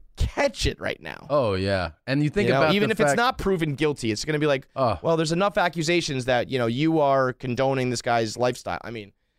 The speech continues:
Speaker 2: You know how
Speaker 1: yikes.
Speaker 2: brutal it must be? I mean, first of all, like you said, if, if he is guilty of this, you're gonna go to jail, like, if you're
Speaker 1: Right.
Speaker 2: assaulting people.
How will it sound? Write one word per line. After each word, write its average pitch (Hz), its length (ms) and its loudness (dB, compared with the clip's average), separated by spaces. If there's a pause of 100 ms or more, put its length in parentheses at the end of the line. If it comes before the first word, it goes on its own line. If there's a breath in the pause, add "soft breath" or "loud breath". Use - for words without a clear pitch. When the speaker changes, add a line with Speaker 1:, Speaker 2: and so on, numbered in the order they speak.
(120)
Speaker 2:
You 214 220 2
know 254 60 2
how 196 120 2
Speaker 1:
yikes. - 260 -6
Speaker 2:
brutal 123 440 2
it 117 120 -2
must 107 300 -2
be? - 80 -12
I 123 40 0
mean, 131 220 2
first 139 220 -2
of 110 80 -2
all, 101 100 2
like 104 200 0
you 107 100 2
said, 87 280 0 (120)
if, 110 220 -4 (240)
if 175 240 2
he 151 240 2
is 107 520 0 (340)
guilty 104 280 -4
of 92 80 0
this, 90 320 -2 (340)
you're 101 120 -2
gonna 95 160 0
go 87 100 2
to 82 100 -4
jail, 67 420 -10
like, 76 180 -10
if - 100 -20
you're 90 120 -2
Speaker 1:
Right. 76 80 -2
Speaker 2:
assaulting 73 340 -8
people. - 360 -16